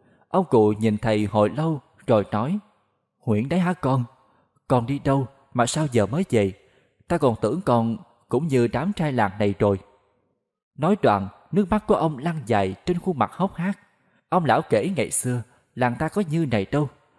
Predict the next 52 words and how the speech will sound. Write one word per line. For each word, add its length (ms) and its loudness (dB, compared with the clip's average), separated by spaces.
Tuy 180 4
không 200 -4
sang 280 -4
giàu 260 2
gì, 220 -2
nhưng 360 2
cũng 140 4
không 200 -4
bao 200 2
giờ 260 0
chết 200 -4
đói. 260 -2
Lúc 220 2
cha 160 0
mẹ 160 -2
con 260 -4
mất, 120 -4
con 220 0
bỏ 160 2
làng 300 -2
đi, 200 -2
làng 280 0
ta 100 -4
có 180 -2
nhiều 140 0
chuyện 300 -2
xảy 300 -8
ra 160 -2
lắm. 300 -6
Cách 140 -6
đây 220 0
bảy 300 -4
năm, 180 -2
mọi 260 2
người 100 2
trong 200 -2
làng 260 0
đều 120 2
phấn 200 -4
khởi 180 -2
chôn 260 -2
thuyền 280 0
ra 120 -4
khơi. 320 -4
Nhưng 180 0
đó 120 0
cũng 180 -4
chính 180 -4
là 140 2
chuyến 340 -4
đi 160 0
định 220 0